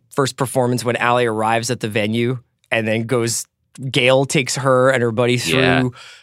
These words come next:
Speaker 1: all the various layers
Speaker 2: By
Speaker 1: of
Speaker 2: the way,
Speaker 1: V I P.
Speaker 2: shouts to Anthony Ramos from Hamilton.
Speaker 1: I know, caking up. He shoots that like a championship prize fight in Raging Bull
Speaker 2: Mm-hmm.
Speaker 1: or like a bank robbery scene in Heat. It's like a huge set piece.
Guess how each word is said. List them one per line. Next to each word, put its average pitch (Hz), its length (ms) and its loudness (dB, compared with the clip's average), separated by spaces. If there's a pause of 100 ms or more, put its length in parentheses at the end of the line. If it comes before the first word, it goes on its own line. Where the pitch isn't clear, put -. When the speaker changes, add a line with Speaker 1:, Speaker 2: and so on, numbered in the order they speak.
(120)
Speaker 1:
all 139 200 4
the 135 80 -2
various 131 420 2
layers 135 380 0
Speaker 2:
By 147 60 2
Speaker 1:
of - 40 4
Speaker 2:
the - 40 2
way, - 60 0
Speaker 1:
V 139 80 4
I - 40 4
P. - 40 2
Speaker 2:
shouts 226 400 4
to 190 100 4
Anthony 156 320 2
Ramos 135 380 4
from 147 200 4
Hamilton. 175 500 4
Speaker 1:
I 160 80 4
know, 202 320 4 (180)
caking 202 320 0
up. 233 240 2 (640)
He 220 160 4
shoots 269 300 0
that 202 220 2
like 165 160 2
a 151 60 0
championship 156 560 0
prize 139 280 2
fight 117 220 0
in 120 140 -4
Raging 120 300 -2
Bull 107 160 -6
Speaker 2:
Mm-hmm. 101 340 -6
Speaker 1:
or 147 440 0
like 139 240 0
a 131 120 2
bank 127 260 0
robbery 123 300 2
scene 113 220 -2
in 113 100 -2
Heat. 120 240 -6
It's 135 180 -4
like 143 140 -2
a 139 40 -6
huge 202 420 -2
set - 320 -2
piece. 117 420 -4